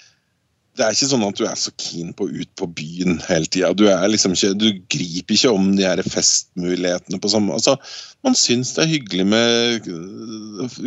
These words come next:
gullrekka og rødvin, og, og det er liksom de her, så jeg og, mm, tre kompiser hadde tidenes ferie for noen år siden, leide et hus i Provence, men vi la oss jo tidlig og lå på solsenga på dagen, og det var liksom, altså,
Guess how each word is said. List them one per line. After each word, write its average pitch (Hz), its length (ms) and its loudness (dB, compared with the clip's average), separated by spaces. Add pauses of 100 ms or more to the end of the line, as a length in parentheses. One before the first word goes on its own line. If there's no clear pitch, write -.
gullrekka 104 560 2
og 107 220 6
rødvin, 95 420 2
og, 101 160 2
og 113 160 0
det 113 60 6
er 117 100 4
liksom 110 400 0
de 107 80 0
her, 98 240 0 (800)
så 156 220 0 (100)
jeg 123 220 4
og, 127 260 2
mm, 120 560 -2
tre 120 160 2
kompiser 107 540 0
hadde 98 260 -2
tidenes 95 400 0
ferie 87 300 -2
for 98 160 2
noen 101 260 4
år 87 80 0
siden, 104 300 2
leide 98 260 0
et - 140 -6
hus 87 180 -4
i - 80 -4
Provence, 101 640 2
men 107 160 4
vi 110 80 4
la 92 160 0
oss 92 220 2
jo 135 80 0
tidlig 92 400 2
og 101 100 2
lå 90 160 0
på 127 80 0
solsenga 92 600 2
på 107 100 -2
dagen, 92 400 2
og 104 140 4
det 104 80 0
var 131 100 4
liksom, 117 300 0 (560)
altså, 143 240 2